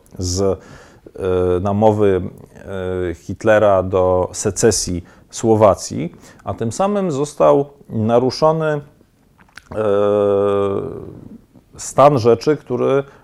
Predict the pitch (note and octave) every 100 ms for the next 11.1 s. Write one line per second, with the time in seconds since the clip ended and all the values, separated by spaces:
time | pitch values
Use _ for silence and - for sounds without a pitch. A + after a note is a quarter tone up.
0 | - A2 A2 A2 A#2 B2+ B2+ A#2+ G#2+ A2
1 | A2 G2 D2+ - - - _ _ A2 A2
2 | A2+ - _ - A2 A#2+ C#3 G2+ B2 C#3+
3 | D#3+ E3 - E3+ D#3+ - - - - G#2
4 | G#2+ A#2+ A#2+ A#2+ A#2 A#2 - C3 C#3 B2
5 | A2+ A#2 - B2+ B2 G#2+ G2 G#2 A#2 C#3
6 | C#3 C3 C3+ - - _ - - - G2+
7 | G2+ G#2 G#2 G2+ G2+ G2+ - - _ -
8 | - - - _ A2 A2+ - G3 C#3 A2
9 | G2+ A2 G#2 G#2 A2 A#2 G#2 F#2+ - A2
10 | A2 G#2+ G#2 F#2 G#2 G2+ - F#2 E2+ F#2+
11 | A2+